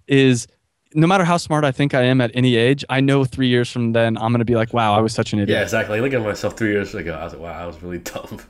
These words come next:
Speaker 2: for doing this and doing
Speaker 1: Yeah,
Speaker 2: that."
Speaker 1: I ho-, I hope someday that goes away, but my opinion is in, until I'm, like, eighty, that's not gonna really go away.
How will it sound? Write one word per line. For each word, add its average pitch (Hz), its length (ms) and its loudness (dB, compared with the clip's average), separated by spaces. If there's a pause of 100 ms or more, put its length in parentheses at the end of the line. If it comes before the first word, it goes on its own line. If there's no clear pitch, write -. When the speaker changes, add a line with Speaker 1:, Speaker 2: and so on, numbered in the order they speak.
Speaker 2:
for 87 100 -10
doing 82 300 -10
this 80 340 -16 (480)
and 80 100 -16
doing 82 160 -6
Speaker 1:
Yeah, 208 120 4
Speaker 2:
that." 170 160 -6
Speaker 1:
I 143 160 -2
ho-, 165 180 2
I 165 80 -2
hope 202 180 2
someday 165 280 -2
that 123 140 -2
goes 123 180 -4
away, 123 220 0
but 120 180 -4 (280)
my 131 240 -2
opinion 180 420 0
is 165 280 -2
in, 139 240 -4 (120)
until 160 280 0
I'm, 156 80 0
like, 120 220 -2
eighty, 123 260 0
that's 107 220 -6
not 120 160 -2
gonna 110 160 -4
really 110 200 0
go 104 200 4
away. 101 380 2